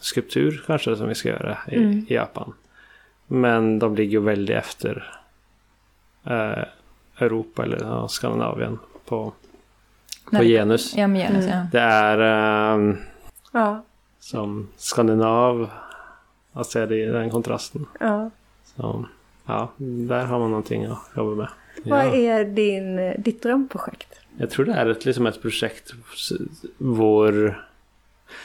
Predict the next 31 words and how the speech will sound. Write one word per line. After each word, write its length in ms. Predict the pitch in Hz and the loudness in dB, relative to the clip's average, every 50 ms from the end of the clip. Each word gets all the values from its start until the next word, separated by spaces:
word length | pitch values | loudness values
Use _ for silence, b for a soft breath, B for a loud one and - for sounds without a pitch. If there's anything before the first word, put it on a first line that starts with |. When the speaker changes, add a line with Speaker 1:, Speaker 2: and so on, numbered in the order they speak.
| B B B B B | B B B B B
Speaker 1:
såklart, 520 | - - 151 143 - 117 98 - - - - - | -4 -2 0 4 4 4 4 2 -2 -6 -4 0
man 100 | 127 120 | 2 4
vill 120 | 120 110 | 4 4
ju 60 | 113 | 4
att 80 | 123 123 | 4 4
det 80 | 120 | 2
ska 120 | 113 - 135 | 2 2 4
vara 160 | 120 107 101 | 4 4 4
så, 260 | 95 - 110 104 104 101 | 4 2 2 4 4 2
så, 440 | - 120 110 107 104 104 110 117 113 | 2 2 2 4 4 2 0 -2 -4
så, 500 | - - 110 104 101 104 104 101 101 107 | -2 0 2 2 2 2 0 0 -2 -4
så 160 | - - 107 | -4 -4 -4
stort 640 | - - - - - 110 107 107 110 110 110 - - - | -4 -4 -4 -2 0 0 2 2 2 0 0 -2 -2 -2
eller 200 | 110 104 104 101 | 0 0 0 -2
så, 480 | 101 110 107 104 104 104 104 104 107 | -2 -2 0 0 0 0 0 -2 -2
så, 440 | - - - 110 107 104 104 104 104 | -4 -6 -4 -2 -2 -2 -2 -4 -6
så 160 | - - 117 | -6 -6 -4
viktigt 580 | 110 110 127 123 - - - - - 113 98 - | -4 -2 -2 -4 -4 -8 -16 -12 -10 -10 -8 -6
som 160 | - 160 170 | -2 0 2
möjligt. 400 | 175 139 110 98 - - - - - | 2 2 2 0 -2 -6 -8 -8 -6
Men 60 | 120 | -6
jag 80 | 117 - | -4 -4
tror 160 | - 131 127 | -2 -2 0
det 120 | 135 135 131 | 0 0 -2
handlar 520 | 127 127 131 - - 135 131 120 113 113 | -2 -4 -6 -4 -4 -2 0 0 2 2
mycket 280 | 113 117 120 117 113 107 | 2 2 2 2 0 0
om 480 | 113 113 113 113 113 113 113 113 113 113 | 0 0 0 0 0 0 0 0 -2 -4
att 360 | - - - 127 123 113 - | -6 -6 -6 -6 -8 -6 -4
det 80 | - 113 | -2 -2
är 60 | 110 | -2
förankrat. 1120 | 101 - - 120 117 113 107 104 92 - - 127 117 - - _ _ - - - - - | -4 -4 -2 0 0 0 0 -4 -6 -6 -4 -4 -4 -4 -6 _ _ -16 -16 -16 -16 -16